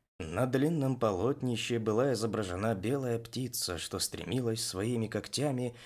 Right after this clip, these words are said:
уничтожить город, что находился внизу.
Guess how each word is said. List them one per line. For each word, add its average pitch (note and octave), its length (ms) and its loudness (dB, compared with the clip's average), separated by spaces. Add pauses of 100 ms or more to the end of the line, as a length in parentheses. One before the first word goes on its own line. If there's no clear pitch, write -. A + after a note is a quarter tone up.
(100)
уничтожить G2+ 760 0
город, G#2 380 -2
что - 200 -4
находился F#2 640 -4
внизу. F2+ 480 -4